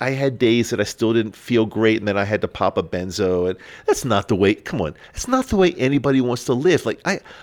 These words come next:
I couldn't see living like that for the rest of my life. And then there was an episode where my blood pressure, probably due to some of the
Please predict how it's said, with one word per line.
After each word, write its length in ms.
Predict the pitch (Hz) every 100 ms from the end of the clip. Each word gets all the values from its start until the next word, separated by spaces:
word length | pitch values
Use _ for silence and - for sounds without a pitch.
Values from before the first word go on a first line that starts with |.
| - -
I 80 | 185
couldn't 380 | - - 302
see 400 | 302 - 196 185 - _ _ _ -
living 480 | 123 175 277 147 107
like 180 | 101
that 220 | - 107 110
for 160 | 117
the 100 | 104
rest 240 | 120 131 -
of 80 |
my 80 | 117
life. 260 | 107 202 233
And 140 | 104
then 120 | 226
there 80 | 339
was 100 | 113
an 80 | 107
episode 500 | 104 - - 120 104
where 240 | 98 101 98 - - - -
my 300 | 104 104 104 104 _ _ 117
blood 280 | 113 135 110
pressure, 380 | - 92 - 92
probably 400 | - 160 127 98
due 240 | 107 107
to 60 | 98
some 220 | 127 98
of 40 |
the 120 | 85